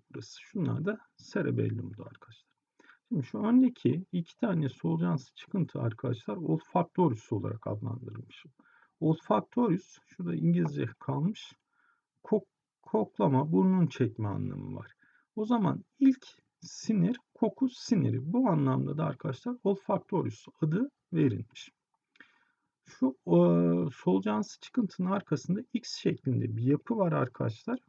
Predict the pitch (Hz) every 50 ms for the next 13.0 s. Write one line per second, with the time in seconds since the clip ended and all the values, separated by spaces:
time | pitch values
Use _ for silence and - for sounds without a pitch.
0 | _ _ - 190 196 190 - - _ - - - - - 208 160 - _ - 139
1 | 131 123 120 113 - _ - 160 190 196 - - 147 170 220 - _ _ _ _
2 | _ _ _ - - 196 208 214 214 180 - _ _ - 160 143 127 - - -
3 | 147 160 220 269 247 - - - - - - - 110 - - 110 107 - - -
4 | - - - - - - _ _ - - _ _ _ _ _ _ _ _ _ _
5 | _ _ _ _ _ _ _ _ _ _ _ _ _ _ _ - 143 143 139 170
6 | 240 247 - - - 302 269 196 180 180 180 208 254 277 - - 185 185 - -
7 | - - - - - - - - - _ - - 117 107 98 104 104 104 101 95
8 | 101 101 98 - - - - - - - _ - 185 202 220 208 190 160 170 226
9 | 277 285 _ _ _ _ _ _ _ _ - 165 170 175 180 180 160 139 160 -
10 | - _ _ _ _ _ - 156 156 160 175 170 156 139 135 156 175 170 - _
11 | _ 143 143 151 165 170 175 175 151 123 - _ _ - 127 110 107 - 120 110
12 | 107 104 107 107 104 101 101 104 104 104 104 104 - 101 98 98 - - -